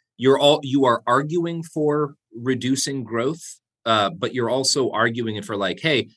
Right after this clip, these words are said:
your life will be more pleasant if you live in a city where you can walk everywhere and you're not at risk of getting run down by,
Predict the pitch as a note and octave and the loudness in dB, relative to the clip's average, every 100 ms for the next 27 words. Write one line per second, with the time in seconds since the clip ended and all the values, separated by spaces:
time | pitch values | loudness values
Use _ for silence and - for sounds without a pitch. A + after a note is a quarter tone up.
0 | _ C#3+ C3+ C3+ B2+ B2+ A#2+ A2 G2+ G2 | _ -2 2 0 0 -4 -4 -4 -4 -4
1 | C#3+ C3 A2 - - G2 G#2+ G2+ A#2 A2+ | -2 -2 -4 -8 -10 -10 -10 -4 -4 -4
2 | F#2 - B2+ G#2 F2 F#2 E2+ G#2 A2 - | -4 -2 -2 -2 -4 -6 -8 -8 -8 -8
3 | F#2 D#2+ F2 G#2 G#2+ - _ A2 G2 G2 | -10 -6 -4 -6 -8 -20 _ -12 -8 -8
4 | F2 D#2 D2+ E2+ F#2 F#2 G2 G#2+ - F2+ | -6 -8 -8 -8 -8 -4 -2 -2 -4 -6
5 | G#2 - G2 F#2+ F2+ F2 F2+ F#2+ F#2+ F2 | -4 -4 -6 -8 -8 -10 -6 -6 -4 -6
6 | F2 F#2+ F2 F2 E2 | -6 -6 -6 -6 -8